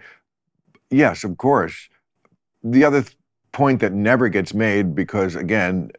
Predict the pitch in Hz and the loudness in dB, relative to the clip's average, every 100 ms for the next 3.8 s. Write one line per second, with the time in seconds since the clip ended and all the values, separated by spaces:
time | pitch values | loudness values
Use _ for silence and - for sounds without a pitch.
0 | _ - 92 92 110 92 90 104 90 90 | _ -8 -6 -4 -4 -4 -2 -4 -2 -4
1 | 87 85 90 78 90 80 95 85 80 71 | -4 -6 -6 -4 -6 -4 -4 -4 -6 -4
2 | 120 123 - 73 90 85 _ _ _ _ | 0 0 0 -4 -4 -8 _ _ _ _
3 | - 87 85 80 87 87 85 80 | -8 -6 -6 -8 -8 -4 -4 -4